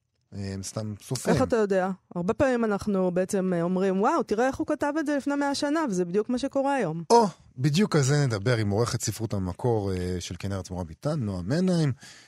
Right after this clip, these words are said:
Speaker 1: אה, כדי לבדוק האם באמת הם, אה, יודעים לחזות כל כך טוב, אה, את העתיד, האם זה רעיון טוב לשאול סופרי מדע בדיוני שאלות על העתיד. אה, נדבר גם עם דוקטור יובל עמית, שהוא מרצה במכללת לוינסקי וחוקר במרכז קיפניס,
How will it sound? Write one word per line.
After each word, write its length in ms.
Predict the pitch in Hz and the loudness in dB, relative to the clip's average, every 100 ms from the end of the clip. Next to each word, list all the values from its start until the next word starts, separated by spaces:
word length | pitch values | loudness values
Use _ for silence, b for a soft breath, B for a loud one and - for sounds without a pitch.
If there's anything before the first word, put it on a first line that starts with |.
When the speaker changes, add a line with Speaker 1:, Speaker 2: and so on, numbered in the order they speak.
| - | -4
Speaker 1:
אה, 400 | 110 110 107 104 | 0 2 2 0
כדי 180 | - 104 | -2 -2
לבדוק 440 | 147 170 214 - - _ - | 0 2 0 -2 -16 _ -4
האם 200 | 131 185 | 0 2
באמת 280 | 202 190 180 | 4 4 2
הם, 120 | 170 | 2
אה, 200 | 156 151 143 | 2 2 2
יודעים 240 | 135 143 | 0 0
לחזות 320 | 131 123 131 | -2 -2 -4
כל 120 | - 123 | -4 -4
כך 200 | 117 - | -4 -4
טוב, 360 | 123 120 107 | -2 -2 0
אה, 320 | 113 107 101 95 | 0 0 0 -4
את 120 | 104 | -4
העתיד, 440 | 101 - 196 160 | -4 0 0 2
האם 140 | 120 123 | 0 0
זה 100 | 120 | 0
רעיון 360 | 110 113 117 | 0 0 -2
טוב 300 | 107 117 101 | -2 -2 -2
לשאול 400 | 104 - 110 107 | -4 -4 -2 -2
סופרי 340 | 101 98 - 98 | -2 -10 -6 -6
מדע 200 | 92 92 | -4 -6
בדיוני 360 | 90 92 92 | -6 -8 -8
שאלות 340 | 85 90 87 90 | -8 -8 -8 -10
על 80 | |
העתיד. 360 | 82 - 170 190 B B B B B B - 104 | -12 -2 0 0 B B B B B B -8 -2
אה, 560 | 104 107 107 107 107 | 0 0 0 0 0
נדבר 320 | 107 110 113 123 | 0 0 2 2
גם 100 | 123 | 2
עם 100 | 113 | 2
דוקטור 260 | 117 120 | 0 0
יובל 260 | 113 113 113 | 0 2 2
עמית, 240 | 147 185 | 0 0
שהוא 120 | - | 0
מרצה 320 | 110 101 - 123 | -2 -2 -4 -2
במכללת 500 | 113 107 - 110 104 | -2 -2 -2 -2 -2
לוינסקי 480 | 104 160 160 - 117 | -2 0 -2 -4 -6
וחוקר 380 | 98 98 - 110 | -6 -8 -4 -2
במרכז 400 | 107 95 110 - | -4 -4 -6 -6
קיפניס, 480 | 220 - 127 135 | -6 -2 -2 -2